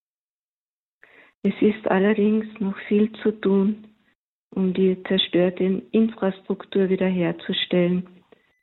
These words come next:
und vor allem, um die Teile, verschiedenen Teile der Bevölkerung zu versöhnen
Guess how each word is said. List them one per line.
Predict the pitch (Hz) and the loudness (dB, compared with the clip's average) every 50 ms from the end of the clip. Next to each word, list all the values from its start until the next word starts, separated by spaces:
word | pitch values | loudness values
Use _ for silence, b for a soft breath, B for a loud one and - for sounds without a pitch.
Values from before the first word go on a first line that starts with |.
| _ _ _ _ - | _ _ _ _ -8
und | - 190 185 180 - | -4 -2 -2 -2 -2
vor | - - - | -2 0 0
allem, | - 170 175 180 180 190 190 190 196 - b b b b b b b b b b _ _ - | 0 0 0 0 -2 -2 -4 -4 -6 -10 b b b b b b b b b b _ _ -12
um | - 185 185 180 | -8 -6 -6 -4
die | - 202 185 | -6 -6 -8
Teile, | - - 160 160 165 175 180 190 190 185 180 | -4 -2 0 0 0 0 0 -2 -2 -4 -6
verschiedenen | - - 180 - - 196 190 190 190 190 185 180 | -6 -8 -6 -4 -2 -2 2 2 4 4 2 2
Teile | 180 170 165 165 170 180 185 175 | 0 0 0 0 2 2 0 0
der | 180 175 | -2 -2
Bevölkerung | - - 180 175 - - 170 175 175 175 - 202 175 180 185 180 180 175 175 _ _ _ - | -4 -4 -6 -6 -2 0 0 0 0 0 -2 -2 -2 0 0 0 0 0 -2 _ _ _ -8
zu | - 185 | -6 -6
versöhnen | 175 - - 185 180 - - 170 165 165 175 180 170 175 180 | -4 -2 -2 -2 -2 -2 -2 0 2 2 4 2 2 0 -2